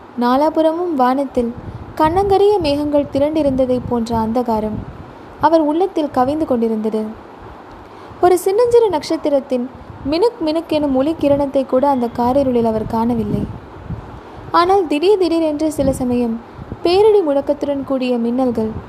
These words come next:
கீழ்வான முகட்டிலிருந்து மேல்வான முகடு வரையில் அந்தகாரத்தை கிழித்து கொண்டு பாய்ந்த மின்னல்கள், கண்ணை பறித்து மண்டையை பிளக்கும் பயங்கர தீக்ஷண்ய ஒளி மின்னல்கள் மாமல்லருடைய உள்ளமாகிற வானத்தில் தோன்றத்தான் செய்தன. அந்த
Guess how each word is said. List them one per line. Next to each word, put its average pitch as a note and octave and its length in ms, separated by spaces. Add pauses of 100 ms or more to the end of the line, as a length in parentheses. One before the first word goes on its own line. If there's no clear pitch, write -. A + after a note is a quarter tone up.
(400)
கீழ்வான F4+ 480
முகட்டிலிருந்து C#4+ 760 (500)
மேல்வான F#4+ 520
முகடு D4 320
வரையில் C#4 400
அந்தகாரத்தை D#4 720
கிழித்து D4 380
கொண்டு D4+ 260
பாய்ந்த B3 360
மின்னல்கள், A3 540 (760)
கண்ணை F4+ 340
பறித்து E4+ 400
மண்டையை D4+ 440
பிளக்கும் C4 460
பயங்கர C4+ 420
தீக்ஷண்ய C4 540
ஒளி A#3+ 200
மின்னல்கள் A3+ 520 (540)
மாமல்லருடைய E4+ 760
உள்ளமாகிற C#4+ 600
வானத்தில் B3 500
தோன்றத்தான் B3 540
செய்தன. G#3+ 320 (1500)
அந்த F#4 220